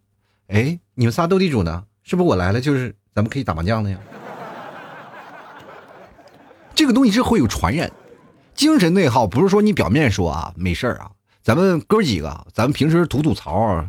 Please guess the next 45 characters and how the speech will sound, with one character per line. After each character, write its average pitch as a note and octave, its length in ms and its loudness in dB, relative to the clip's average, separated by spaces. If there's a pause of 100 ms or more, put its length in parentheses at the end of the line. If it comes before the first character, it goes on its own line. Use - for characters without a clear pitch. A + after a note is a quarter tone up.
(100)
然 G2+ 140 0
后 C3+ 80 0
发 B2+ 220 2
发 A2 140 2
牢 E2+ 180 -2
骚， F2+ 260 -4
这 C3+ 120 0
些 D#3 100 2
都 D#3 80 2
无 F#3 140 2
所 - 180 -8
谓 B2+ 160 0
啊。 - 140 -8 (240)
但 G#3 120 2
是 F3 60 2
回 A2 160 -4
到 C#3+ 140 2
家， A2 240 0
每 F#2 260 2
个 F#2 140 2
人 G2 160 2
自 - 160 -4
己 F2 100 0
心 F3 180 0
里 B2 60 0
都 B2+ 120 0
有 D#3+ 40 -2
杆 - 180 -8
秤， A2+ 220 -6 (400)
称 D4 160 2
来 D4+ 140 4
称 D4 160 2
去 C#4 120 2
一 B3+ 120 0
掂 C#4+ 180 4
量， A3 180 2
就 C#3+ 140 2
发 F3+ 200 0
现 F#3 100 2
自 E3 100 -4
己 A2+ 80 0
分 D#3 160 0
量 F#2 160 0
不 G2 80 -4
够 A#2+ 200 -10